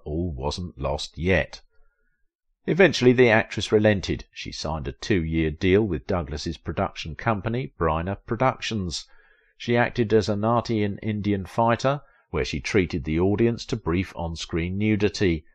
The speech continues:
Her performance was solid, but things suddenly went wrong. She and Kirk Douglas had a falling out.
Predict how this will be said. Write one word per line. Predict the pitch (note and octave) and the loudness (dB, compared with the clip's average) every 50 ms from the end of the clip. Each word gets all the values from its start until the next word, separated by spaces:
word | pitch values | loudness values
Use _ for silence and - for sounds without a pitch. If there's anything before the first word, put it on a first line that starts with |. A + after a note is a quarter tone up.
| _ _ _ _ | _ _ _ _
Her | - A#2+ | -4 -4
performance | - - A2+ - - F3 E3+ C#3+ G#2 G#2+ G2+ - - | 0 0 -2 0 0 0 0 2 0 -2 -2 -2 -4
was | G2+ G2 - | -4 -4 -2
solid, | - - A#2+ A2+ A2+ C#3 F#3 - | 2 4 4 4 4 4 2 0
but | - E2+ - - | -2 -4 -4 -2
things | - - F#2+ F#2 G#2 G#2 - | -2 -2 -2 -2 -2 -6 -4
suddenly | - D#2+ C2+ - F2 F2 F#2+ | -2 -2 -2 -2 -4 -4 -2
went | F#2+ D#2+ D#2+ F2+ - - | -2 -2 -4 -4 -6 -2
wrong. | F2 G#2+ G#2+ G#2 G2+ F#2 E2 D2 - _ | 2 2 2 4 2 0 -4 -8 -10 _
She | _ - - D2+ B1 G#1+ | _ -10 -6 -6 -6 -6
and | G#1+ - - | -8 -10 -14
Kirk | - - - C#2 C2+ - - _ | -10 -6 -4 -4 -4 -6 -8 _
Douglas | - E2 C2+ C2 - F2+ F#2+ F#2+ - | -4 -2 -2 -2 -2 -4 -4 -4 -2
had | - E2 D#2+ | -4 -4 -4
a | G#2 | -4
falling | - _ _ D#2 C2 C#2 D#2+ F#2 G2+ G#2 | -6 _ _ -4 -2 -2 -2 -4 -2 0
out. | A2 A#2 A#2 A2+ G2 - - - | 2 2 2 2 0 -2 -6 -12